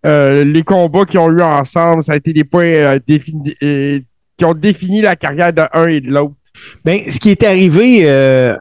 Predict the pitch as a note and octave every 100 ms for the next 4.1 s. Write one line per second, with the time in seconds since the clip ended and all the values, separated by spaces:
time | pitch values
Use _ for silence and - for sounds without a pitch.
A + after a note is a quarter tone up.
0 | _ _ _ - - B2+ - C#3 C3+ B2+
1 | B2 B2 A2 C3 C3+ D3 E3+ A3 F#3 B2+
2 | - F3+ - - - - B2+ A#2+ C#3+ D3
3 | B2+ C3 D3 C#3 - A#2+ A#2+ G#2+ B2+ F3
4 | F3+